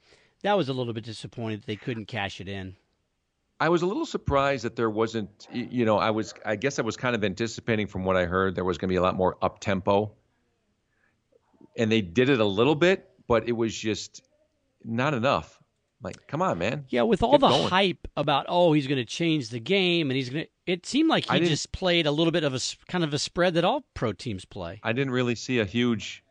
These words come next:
Speaker 1: Like the Rams will put
Speaker 2: difference.
Speaker 1: f-, I mean, they, everybody does empty backfield now.
Speaker 2: Yeah, yeah.
Speaker 1: I mean, it, yeah, it, it didn't, I didn't watch it, but hearing it, I'm thinking,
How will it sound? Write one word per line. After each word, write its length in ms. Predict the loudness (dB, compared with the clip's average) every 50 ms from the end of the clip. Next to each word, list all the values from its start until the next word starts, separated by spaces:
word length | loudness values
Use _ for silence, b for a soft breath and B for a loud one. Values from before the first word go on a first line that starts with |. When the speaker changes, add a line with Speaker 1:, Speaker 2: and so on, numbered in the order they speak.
| _ -12
Speaker 1:
Like 120 | -10 -6 -2
the 100 | 0 2
Rams 280 | 2 4 4 4 4
will 80 | 2 2
put 0 |
Speaker 2:
difference. 260 | 2 2 0 0 -4 -10
Speaker 1:
f-, 520 | -18 -20 _ -20 -20 _ _ _ _ -4 0
I 40 |
mean, 140 | 0 2 2
they, 220 | 2 2 0 0 -2 -10 -16
everybody 580 | -16 -12 -6 -4 -2 0 2 4 4 4 4 4
does 200 | 2 2 0 0
empty 220 | -2 -2 -2 -4
backfield 480 | -2 -2 -2 -2 -4 -6 -8 -8 -8 -6
now. 280 | -8 -8 -8 -8 -10 -12 _ -2
Speaker 2:
Yeah, 260 | 0 2 2 2 0 -2 -8 _ _ _ _ _ _ _ -4
yeah. 220 | -2 -2 -2 -2 -4 -8 _ _ _ _ _
Speaker 1:
I 60 | -4 -2
mean, 160 | 0 0 0
it, 140 | 0 -2 -2
yeah, 300 | -2 0 0 0 0 0
it, 80 | -2 -4
it 200 | -6 -6 -4 -4
didn't, 220 | -4 -4 -4 0
I 140 | 0 2 2
didn't 180 | 2 2 2 2
watch 320 | 2 2 2 0 0 -2 -2
it, 100 | -2 -2
but 80 | -2 -4
hearing 360 | -4 -4 -2 0 0 0 0
it, 60 | 0
I'm 100 | 0 -2 -2
thinking, 420 | -4 -4 -4 -4 -4 -6 -6 -8